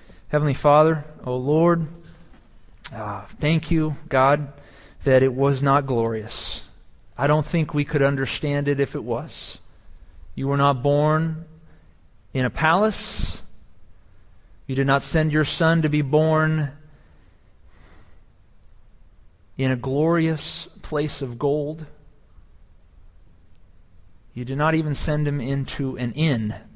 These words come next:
or a motel. You put him in a shed, a stable, a barn with animals. You laid him in a feed trough with strangers all around. You sent him far from home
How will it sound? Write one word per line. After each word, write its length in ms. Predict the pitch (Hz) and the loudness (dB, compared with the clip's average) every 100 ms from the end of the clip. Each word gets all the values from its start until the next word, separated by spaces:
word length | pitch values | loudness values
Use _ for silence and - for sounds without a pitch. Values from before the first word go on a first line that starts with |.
| - | -10
or 160 | 156 123 | -4 -2
a 40 | |
motel. 560 | 127 135 - 143 107 107 - - - - - - - - - - - | -2 -4 -2 0 0 -4 -14 -20 -20 -20 -20 -20 -20 -20 -20 -16 -10
You 120 | 123 | -10
put 280 | - 147 139 | -2 0 2
him 240 | 127 127 | 0 -4
in 180 | 120 117 | -2 -4
a 40 | |
shed, 520 | - 160 127 92 107 - - - | -2 0 0 -2 -6 -12 -16 -12
a 80 | |
stable, 640 | 117 - - 139 135 - - - - - - - - - | -12 -10 -4 -4 -4 -10 -16 -20 -20 -20 -20 -20 -20 -12
a 60 | 120 | -10
barn 640 | 120 127 131 117 95 110 - - - - - - - - - - - - | -2 0 2 0 -4 -8 -14 -20 -20 -20 -20 -20 -20 -20 -20 -20 -20 -14
with 160 | 117 | -6
animals. 720 | 123 135 123 107 - - - - - - - - - - - - - 131 | -2 -2 -4 -8 -12 -18 -20 -20 -20 -20 -20 -20 -20 -20 -20 -20 -18 -12
You 100 | 123 | -4
laid 220 | 131 127 | -2 -2
him 100 | 127 | -4
in 60 | |
a 40 | 123 | -6
feed 300 | - 143 120 | -6 -8 -8
trough 640 | - 110 - - - - - - - - - - - - - - | -10 -12 -12 -16 -18 -18 -20 -20 -20 -20 -20 -20 -20 -20 -20 -14
with 140 | 117 | -12
strangers 580 | - 139 151 120 104 - | -4 -2 0 -2 -6 -6
all 240 | 120 117 | -6 -4
around. 440 | 117 110 104 - - - - - - - - - - - - - - - - - - - | -6 -6 -8 -10 -18 -20 -20 -20 -20 -20 -20 -20 -20 -20 -20 -20 -20 -20 -20 -20 -18 -14
You 80 | - | -4
sent 220 | 143 127 | -2 -2
him 100 | 120 | -4
far 260 | - 135 | 2 2
from 220 | 131 139 120 | 2 -4 -2
home 400 | 147 131 110 | -2 -2 -4